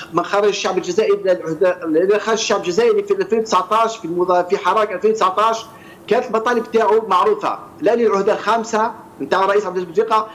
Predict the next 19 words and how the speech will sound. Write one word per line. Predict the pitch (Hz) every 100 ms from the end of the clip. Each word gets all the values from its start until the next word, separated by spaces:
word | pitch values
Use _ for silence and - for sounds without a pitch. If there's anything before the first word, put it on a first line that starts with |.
| -
لا | - 233
للتمديد | 233 220 208 240
العهدة | 190 196
الرابعة، | 185 208 202 196 226 226 - - -
وكان | 160 220 226
شعار | - 202 208 214
"كليتوا | - 220 208
البلاد | 175 226 202
يا |
سراقين"، | 208 208 202 196 202 185 - - - - - - - -
يعني | 160 208 190
بالنسبة | 196 220 208
للعصابات | 190 170 160 180 185 190 208 -
السياسية | - 180 175 202
والمالية، | 185 175 175 185 175
المال | 165 165
الفاسد | 160 180
في | 147
الجزائر، | 143 151 214 285